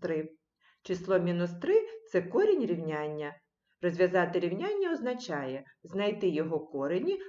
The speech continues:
або довести, що коренів немає. Раніше ми розв'язували рівняння, користуючись правилами знаходження невідомих компонентів.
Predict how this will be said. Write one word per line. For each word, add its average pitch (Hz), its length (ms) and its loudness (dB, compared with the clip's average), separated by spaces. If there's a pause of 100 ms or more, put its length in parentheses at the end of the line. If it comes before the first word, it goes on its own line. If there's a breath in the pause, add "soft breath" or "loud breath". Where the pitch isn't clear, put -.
(100)
або 175 240 0
довести, 170 580 0
що 320 240 -4
коренів 254 420 -2
немає. 147 380 -4 (800 soft breath)
Раніше 190 440 0
ми 180 140 2
розв'язували 175 720 2
рівняння, 180 800 -2
користуючись 190 760 0
правилами 170 560 2
знаходження 180 720 0
невідомих 185 600 0
компонентів. 214 760 -4